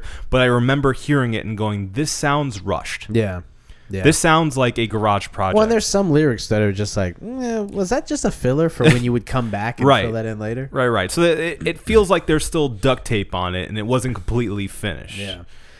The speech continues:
Speaker 2: I remember I put out something on SoundCloud, and, and I got some feedback where some guy jumped on there, and he was like, you know, "You can rap really well. Uh, it's awesome, but it, it, it could be, it could be mixed better."
Speaker 1: Hmm.
Speaker 2: And I was like,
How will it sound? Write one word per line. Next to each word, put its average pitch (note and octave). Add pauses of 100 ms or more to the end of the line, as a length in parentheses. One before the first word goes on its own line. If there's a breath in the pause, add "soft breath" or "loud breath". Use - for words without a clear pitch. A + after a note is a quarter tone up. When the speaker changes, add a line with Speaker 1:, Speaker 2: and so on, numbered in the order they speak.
(160 soft breath)
Speaker 2:
I G#3
remember A#3
I G3
put A#3+
out G#3
something F#3
on C#3
SoundCloud, A2+ (160)
and, G2+
and G#2
I G#2
got A2+
some G#2
feedback G#2
where G2+ (100)
some A#2
guy G#2+
jumped G2+
on G2+
there, G2
and G2
he G#2
was G2+
like, G2+ (400 soft breath)
you A2
know, F#2+ (100)
"You A2
can A#2+
rap B2
really B2
well. A#2 (1000)
Uh, A2
it's G2+
awesome, A#2
but G2+
it, G#2+ (240)
it, A2
it A2+
could A#2
be, G#2+
it A#2
could -
be A#2+
mixed A2
better." E2 (180)
Speaker 1:
Hmm. G2 (160)
Speaker 2:
And C#3
I D#3
was D#3
like, D3